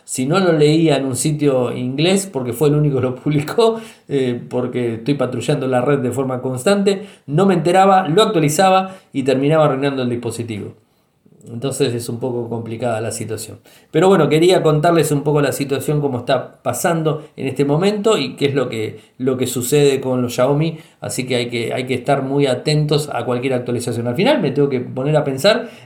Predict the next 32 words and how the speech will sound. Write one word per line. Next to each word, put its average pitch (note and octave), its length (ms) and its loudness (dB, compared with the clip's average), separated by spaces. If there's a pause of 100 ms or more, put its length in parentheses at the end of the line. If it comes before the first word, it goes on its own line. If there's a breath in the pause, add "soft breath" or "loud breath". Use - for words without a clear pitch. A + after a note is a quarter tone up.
(140)
que B2 240 0
son E3+ 280 0
mejores D#3 280 0
los C#3 140 -2
fabricantes C#3+ 460 0
que B2 80 0
no D3 120 0
actualizan D3+ 480 0
que B2 100 -2
los A2 100 -6
que A2+ 80 -6
actualizan, B2 580 0
si A2 140 -10
me G#2+ 100 -8
tengo A2+ 160 -8
que G#2+ 440 -6
fijar B2 300 -8
por A#2 140 -8
esto. - 280 -12 (420 loud breath)
Pero A#2+ 160 -4
nada, G#2 240 -4
creo A#2+ 160 0
que G#2+ 80 -4
no, G2+ 160 -8
no, G#2+ 200 -8
no, A2+ 260 -8
no D3 240 0
creo C3+ 180 0
que A#2 80 -4
sea A2 180 -4
esa G#2+ 200 -4
la, A2 180 -8